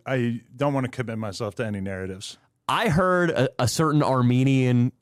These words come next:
Speaker 2: a good-looking Armenian man who almost certainly served in the military. I heard he was getting shady.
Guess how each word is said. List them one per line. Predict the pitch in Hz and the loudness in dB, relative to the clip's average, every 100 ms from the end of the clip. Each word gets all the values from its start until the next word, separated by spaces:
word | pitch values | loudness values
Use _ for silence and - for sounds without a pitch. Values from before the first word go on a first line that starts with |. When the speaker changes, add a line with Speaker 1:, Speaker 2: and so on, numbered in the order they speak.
| _ | _
Speaker 2:
a | 135 | -2
good-looking | 117 147 202 190 180 175 | 2 2 4 2 2 2
Armenian | 151 131 127 127 120 101 | 2 4 4 4 4 4
man | 98 95 | 2 2
who | 98 | 2
almost | 120 123 - | 2 0 0
certainly | 127 123 123 110 | 0 2 2 2
served | - 113 101 | 2 0 2
in | |
the | 101 | 2
military. | 90 95 101 120 110 113 127 | 2 2 2 2 2 0 -2
I | 107 | -2
heard | 80 120 131 | 0 2 4
he | |
was | 123 | 2
getting | 107 131 110 | 2 0 0
shady. | - 87 80 57 | -2 -2 -4 -8